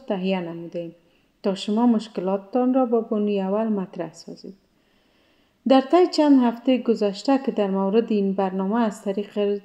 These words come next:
صفحه رسمی دفتر بانوی اول و زاویه میدیا معلومات رایع گردید، شمار زیاد از هموطنان ما سوالاتشان را در کتگوری‌های مختلف مطرح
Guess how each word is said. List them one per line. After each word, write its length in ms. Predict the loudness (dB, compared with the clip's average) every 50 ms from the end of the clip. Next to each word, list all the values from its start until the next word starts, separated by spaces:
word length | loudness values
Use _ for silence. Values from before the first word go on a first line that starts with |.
| -14 _ _
صفحه 640 | -20 -10 -8 -8 -8 -4 -2 0 2 2 2 2 0
رسمی 400 | -2 -4 -4 2 6 6 8 8 6
دفتر 500 | 4 0 -4 -4 -8 -8 -6 -4 -4 -4
بانوی 420 | -4 -4 -6 -6 -4 -6 -8 -8 -8
اول 380 | -6 -4 -2 0 0 2 2
و 100 | 2 0
زاویه 360 | 0 0 0 2 2 2 0
میدیا 380 | 0 0 -2 -2 -2 0 0 0
معلومات 560 | 0 -2 -2 -4 -4 -2 -2 -2 -2 0 -2
رایع 300 | -2 -2 -2 -4 -4 -6
گردید، 480 | -6 -8 -10 -10 -8 -8 -8 -8 -8 -10 _ _ _ _ _ _ _ _ _ _ _ _ _ _
شمار 420 | -4 2 6 6 8 8 6 4
زیاد 360 | 4 4 4 6 6 6 6
از 240 | 4 4 4 2 0
هموطنان 640 | -2 -2 -2 -4 -4 -2 -2 0 2 4 6 6 8 8
ما 140 | 8 6 4
سوالاتشان 840 | 2 0 -2 -2 0 0 0 0 -2 -4 -4 -4 -2 0 2 2
را 80 | 0 0
در 180 | 0 -2 -4 -4 -6
کتگوری‌های 680 | -8 -6 -4 -6 -4 -4 -4 -4 -2 -2 -2 -2 -2
مختلف 540 | -2 -2 -4 -6 -6 -8 -4 -2 -2 -2 -2 -4 -8
مطرح 360 | -10 -8 -8 -8 -8 -8 -8